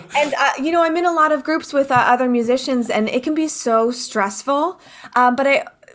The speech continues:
Speaker 2: we always talk about this all the time. As long as you enjoyed making the content and you learned
Speaker 1: Yep.
Speaker 2: something from making the content and it was fun, it doesn't matter. So some of the creators get into trouble when they don't really like what they're doing.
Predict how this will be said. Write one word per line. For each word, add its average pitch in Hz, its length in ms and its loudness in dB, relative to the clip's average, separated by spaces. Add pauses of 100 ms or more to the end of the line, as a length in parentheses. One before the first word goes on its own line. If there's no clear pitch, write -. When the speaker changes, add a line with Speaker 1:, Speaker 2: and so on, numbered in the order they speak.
(200)
Speaker 2:
we 294 240 0
always 330 320 0
talk 302 260 -6
about 226 220 -2
this 208 220 -4
all 240 180 4
the 254 60 -4
time. 185 520 -4
As 269 140 2
long 277 300 2
as 311 180 -4
you 262 180 0
enjoyed 220 840 2 (100)
making 226 360 -2
the 233 80 -4
content 226 500 -4
and 202 160 -2
you 196 60 -8
learned 196 280 -2
Speaker 1:
Yep. 226 120 -4
Speaker 2:
something 226 180 -4
from 233 120 -8
making 226 240 -6
the 208 60 -10
content 214 480 -4 (260)
and 220 100 0
it 220 80 -2
was 214 140 -4
fun, 233 460 -2 (420)
it 254 120 2
doesn't 240 260 0
matter. 180 400 -2
So 208 300 0 (180)
some 311 220 0
of 311 60 0
the 311 80 -2
creators 269 420 -2
get 254 180 0
into 220 220 -4
trouble 240 440 -2
when 196 300 0
they 214 140 0
don't 247 140 -2
really 262 260 -2
like 196 320 -2
what 214 100 -8
they're 180 160 -2
doing. 190 640 -2